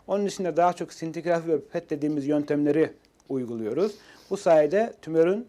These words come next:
uzak yayılımı var mı yok mu onu değerlendirmiş oluyoruz. Bundan sonraki aşamada ise yapılması gereken biyopsidir. Biyopside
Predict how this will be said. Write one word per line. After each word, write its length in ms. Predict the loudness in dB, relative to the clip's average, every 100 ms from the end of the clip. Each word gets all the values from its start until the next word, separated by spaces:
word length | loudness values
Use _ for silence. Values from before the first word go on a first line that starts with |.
| _ -14
uzak 300 | -4 -2 0
yayılımı 440 | 2 4 2 2
var 160 | 2 2
mı 160 | 2 0
yok 200 | 0 -2
mu 100 | -6
onu 180 | -4
değerlendirmiş 600 | 0 0 0 -4 -10 -10
oluyoruz. 420 | -12 -12 -10 -10 -12 _ -20 -20 -10
Bundan 260 | -4 0 2
sonraki 360 | 4 4 4
aşamada 420 | -2 -2 -4 2
ise 420 | 2 2 2 0 -2 _ -10
yapılması 460 | -8 -6 -6 -4 0
gereken 600 | 2 2 0 -2 -2 -14 _ _ _
biyopsidir. 760 | -6 2 2 0 -8 -2 -2 -4 _ _ _ _ _ -6
Biyopside 680 | -2 -2 -4 0 2 2